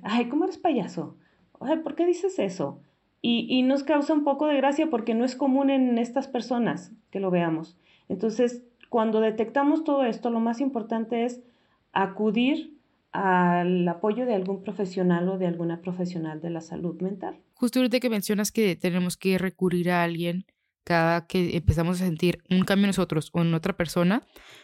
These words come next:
Speaker 2: muchas veces recurrimos en primera instancia a nuestros amigos más cercanos. O si tienes una relación muy buena con tus familiares,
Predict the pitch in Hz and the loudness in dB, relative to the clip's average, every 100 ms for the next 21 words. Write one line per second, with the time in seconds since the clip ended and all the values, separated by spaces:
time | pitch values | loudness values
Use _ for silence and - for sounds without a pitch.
0 | _ 202 214 254 233 247 - 208 202 185 | _ 2 4 4 6 4 2 0 2 4
1 | 202 202 220 - - 185 170 180 185 - | 4 4 2 -4 -4 0 2 2 2 2
2 | 196 202 214 196 180 160 165 175 175 180 | 0 2 2 4 2 2 2 2 2 0
3 | 170 175 160 156 139 - _ _ _ _ | 0 -2 -2 -4 -4 -12 _ _ _ _
4 | - 196 208 - 175 196 202 196 202 196 | 0 2 2 0 0 2 2 2 2 2
5 | 202 175 180 180 180 180 175 175 165 175 | 2 2 0 0 2 2 0 -2 -4 -2
6 | 170 175 170 208 - | 0 2 2 0 -4